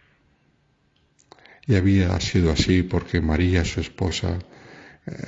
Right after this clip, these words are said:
había estado siempre en sus pensamientos. Desde su arresto inventó miles de estratagemas para comunicarse con ella y con sus seres queridos,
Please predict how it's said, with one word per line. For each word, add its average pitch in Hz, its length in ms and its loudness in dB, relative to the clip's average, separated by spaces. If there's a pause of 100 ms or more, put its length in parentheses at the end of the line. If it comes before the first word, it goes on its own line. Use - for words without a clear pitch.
(420)
había 92 240 2
estado 98 320 0
siempre 95 420 2
en 85 60 0
sus - 200 -4
pensamientos. 87 960 0 (640)
Desde 90 320 0
su - 200 -6
arresto 107 920 0
inventó 92 640 0
miles 104 540 2
de 87 100 0
estratagemas 113 840 0 (500)
para 92 220 0
comunicarse 90 880 0
con 87 240 0
ella 98 300 2
y 98 40 -2
con 85 220 -6
sus 90 220 -6
seres 87 340 0
queridos, 92 680 -2